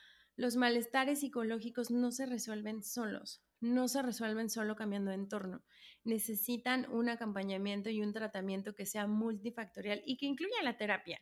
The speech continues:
sí o sí. Entonces, hoy creo que muchas de las historias del burnout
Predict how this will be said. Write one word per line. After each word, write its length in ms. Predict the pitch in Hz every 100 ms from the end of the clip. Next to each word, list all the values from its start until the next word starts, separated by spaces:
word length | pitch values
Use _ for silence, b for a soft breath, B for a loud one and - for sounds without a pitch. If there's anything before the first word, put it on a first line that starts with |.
| -
sí 400 | - 254 349 -
o 120 | -
sí. 180 | - - _ _ _ _ _ _ B B B B
Entonces, 400 | 247 277 311 349
hoy 200 | 359 330
creo 220 | 302 294
que 120 | 294
muchas 320 | 277 254 262 254
de 80 |
las 180 | 233 208
historias 400 | 196 196 214 220
del 140 | 214 202
burnout 400 | 208 202 202